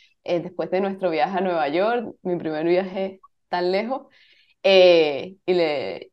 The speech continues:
creo que te, te lo conté, Irene, que yo allí en Nueva York me harté de comer tanta basura, <laughs> pero porque era mi mood, ¿vale? No es que tú vayas a Nueva York y solo comas basura, sino era mi mood.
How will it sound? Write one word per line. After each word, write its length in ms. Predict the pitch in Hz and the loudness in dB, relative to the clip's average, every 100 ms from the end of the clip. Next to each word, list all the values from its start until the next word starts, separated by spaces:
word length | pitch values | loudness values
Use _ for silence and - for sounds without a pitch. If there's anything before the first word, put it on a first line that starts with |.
| - | -10
creo 200 | 175 170 | -4 -2
que 100 | 180 | -2
te, 260 | 196 185 180 | -2 -2 -4
te 100 | 175 | -4
lo 120 | 165 | -4
conté, 340 | 165 165 170 165 | -4 -6 -4 -4
Irene, 280 | 160 156 147 | -4 -6 -6
que 140 | 160 | -6
yo 80 | 156 | -2
allí 180 | 170 226 | -2 -2
en 120 | 262 | -4
Nueva 200 | 254 160 | -6 -6
York 180 | 147 185 | -4 -4
me 120 | 208 | -2
harté 260 | 175 170 175 | -6 -6 -6
de 160 | 190 220 | -6 -6
comer 400 | 196 160 147 - _ _ | -6 -6 -8 -14 _ _
tanta 360 | - 175 240 370 | -2 -2 0 -2
basura, 480 | 320 - - 254 - _ - | -2 -2 -2 -2 -2 _ -20
<laughs> 200 | _ _ | _ _
pero 160 | - 202 | -4 0
porque 200 | 196 196 | 2 4
era 120 | 214 | 6
mi 120 | 262 208 | 6 4
mood, 300 | 220 220 185 | 4 4 6
¿vale? 260 | 196 262 | 4 4
No 120 | 240 | 2
es 80 | 226 | 0
que 120 | 277 | 0
tú 100 | 214 | 0
vayas 220 | 214 208 247 | 0 0 0
a 40 | |
Nueva 200 | 214 180 | 2 4
York 140 | 180 208 | 4 2
y 40 | |
solo 240 | - 185 170 | -4 -6 -2
comas 220 | 190 214 | -2 0
basura, 380 | 185 - 165 160 | -4 -2 -6 -4
sino 200 | 180 165 | -2 0
era 160 | 180 | 2
mi 100 | 202 | 2
mood. 240 | 190 165 | 2 -2